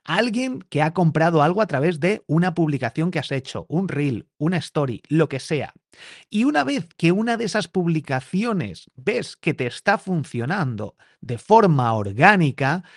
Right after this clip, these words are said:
sin invertir en publicidad por ello, al cabo de un tiempo,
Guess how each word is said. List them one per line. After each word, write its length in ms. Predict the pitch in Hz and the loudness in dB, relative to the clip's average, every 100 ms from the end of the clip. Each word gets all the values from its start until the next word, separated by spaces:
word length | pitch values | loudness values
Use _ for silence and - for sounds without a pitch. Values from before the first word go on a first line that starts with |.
| - - | -20 -14
sin 280 | - 151 | -4 -2
invertir 540 | 143 127 120 117 208 214 | 0 0 -2 -4 0 2
en 160 | 139 | 2
publicidad 680 | 113 101 151 170 123 156 165 - - | 0 -2 -2 -2 0 0 0 -4 -8
por 180 | 110 | -2
ello, 460 | 160 139 107 120 135 _ _ _ _ _ _ - | 0 0 -2 -6 -10 _ _ _ _ _ _ -8
al 220 | 117 113 | -6 -2
cabo 240 | 170 247 | 0 2
de 140 | 262 233 | 4 4
un 180 | 165 | 4
tiempo, 580 | 170 247 190 117 139 160 | 2 0 -2 -2 -4 -4